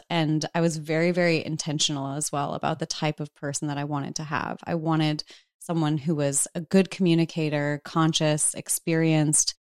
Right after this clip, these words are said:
probably has done this before or has done group play before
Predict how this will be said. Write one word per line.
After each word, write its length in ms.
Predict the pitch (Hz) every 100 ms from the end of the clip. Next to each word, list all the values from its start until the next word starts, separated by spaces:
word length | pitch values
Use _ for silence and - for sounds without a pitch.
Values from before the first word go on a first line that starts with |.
| _
probably 380 | 165 160 165 165
has 240 | 170 156
done 160 | 160 156
this 160 | 156
before 540 | - 160 160 151 147 151
or 180 | 156
has 300 | 151 156 151 - -
done 220 | 170 165
group 260 | 156 156 -
play 180 | 165 156
before 680 | 160 - 156 147 143 147